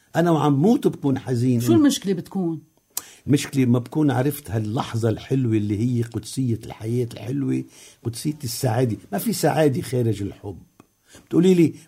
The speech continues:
Speaker 1: الأم مع ابنها في سعادة، إيه، هيدي محبة مش حب.
Speaker 2: غير موضوع.
Speaker 1: الحب، إيه، غير موضوع.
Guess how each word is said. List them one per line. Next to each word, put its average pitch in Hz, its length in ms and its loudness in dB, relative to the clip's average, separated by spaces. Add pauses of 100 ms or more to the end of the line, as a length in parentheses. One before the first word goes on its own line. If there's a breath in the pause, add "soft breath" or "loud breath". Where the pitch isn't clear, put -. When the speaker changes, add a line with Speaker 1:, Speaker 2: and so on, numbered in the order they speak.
Speaker 1:
الأم 160 680 4
مع 190 200 6
ابنها 196 240 4
في 208 160 0
سعادة، 170 400 4
إيه، 147 120 0
هيدي 143 160 2
محبة 160 380 -2
مش - 180 -4
حب. 135 160 -16 (380)
Speaker 2:
غير 180 220 -4
موضوع. 131 300 -4
Speaker 1:
الحب، 147 340 0
إيه، 156 120 4
غير 139 140 4
موضوع. 107 300 2